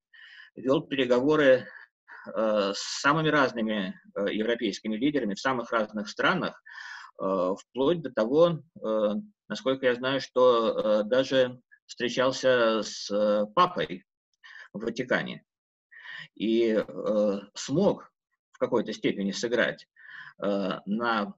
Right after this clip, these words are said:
противоречиях между католицизмом и православием. То есть добиться...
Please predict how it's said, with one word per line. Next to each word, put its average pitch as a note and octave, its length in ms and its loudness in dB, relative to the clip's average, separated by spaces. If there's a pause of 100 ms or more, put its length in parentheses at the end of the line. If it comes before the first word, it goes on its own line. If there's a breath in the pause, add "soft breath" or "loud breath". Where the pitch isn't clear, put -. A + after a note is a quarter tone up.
противоречиях A#2 840 -2
между A2 320 -6
католицизмом A#2 840 -2
и A2+ 300 -2 (140)
православием. A#2 760 -2 (480 loud breath)
То A2+ 60 0
есть G#2 140 -2
добиться... G#2+ 800 -2